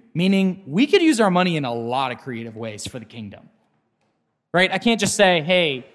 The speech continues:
I spent my money on video games and that was bad," 'cause that's not a kingdom thing. Like, there are lots of creative ways that you can use any of those things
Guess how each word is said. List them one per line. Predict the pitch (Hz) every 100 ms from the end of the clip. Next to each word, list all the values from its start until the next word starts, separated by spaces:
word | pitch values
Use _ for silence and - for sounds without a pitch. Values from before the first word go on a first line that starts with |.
| -
I |
spent | 135 196 190
my | 185
money | 180 175 170
on | 165
video | 160 156
games | 151 147 147 143 139 -
and | 131
that | 139
was | 147 127
bad," | 113 143 135 135 127 127 -
'cause | 113
that's | 131 131 -
not | 139 123 123 123
a |
kingdom | 120 - 135 123 117
thing. | - 120 117
Like, | 117
there | 220 302
are | 151
lots | 135 165 180
of | 139
creative | 151 139 127
ways | 160 135 117
that | 131
you | 143
can | 147
use | 135 -
any | - 202
of |
those | 135 110
things | 131 123